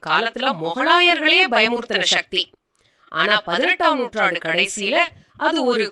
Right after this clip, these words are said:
கூட்டமைப்பா இருந்துச்சு. பேஷ்வா, சிந்தியா, ஹோல்கர், கேக்வாட்,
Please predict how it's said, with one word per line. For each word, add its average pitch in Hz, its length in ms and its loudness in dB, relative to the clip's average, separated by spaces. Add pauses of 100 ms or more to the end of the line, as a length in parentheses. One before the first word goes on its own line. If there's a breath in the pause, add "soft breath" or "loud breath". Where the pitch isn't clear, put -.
கூட்டமைப்பா 320 720 0
இருந்துச்சு. 156 400 -4 (400)
பேஷ்வா, 185 480 0 (240)
சிந்தியா, 190 480 0 (240)
ஹோல்கர், 196 580 -2 (320)
கேக்வாட், 180 600 0